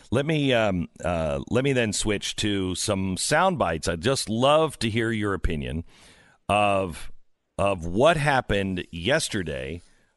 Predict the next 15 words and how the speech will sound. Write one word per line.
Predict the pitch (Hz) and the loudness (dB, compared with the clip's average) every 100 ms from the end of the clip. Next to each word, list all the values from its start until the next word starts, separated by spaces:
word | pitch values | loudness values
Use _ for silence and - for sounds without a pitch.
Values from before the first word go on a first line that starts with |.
| _ | _
uh, | 101 101 101 101 98 - 95 104 | -4 -2 -2 -2 -2 -2 -4 0
on | 110 117 113 | 2 2 0
C | - - 117 | -2 0 2
N | 107 | 2
N. | 117 78 50 | 2 -2 -6
And, | 55 69 87 90 | -6 -2 0 0
uh, | 95 | 0
we're | 107 | 0
bringing | 104 180 143 113 | 4 4 4 4
it | 123 | 4
up | 110 | 2
because | 90 95 80 | -2 -4 -2
nobody | 107 123 107 92 | 0 2 0 -2
watched | 78 104 110 - 62 | 0 2 0 -2 -6
it. | 58 | -6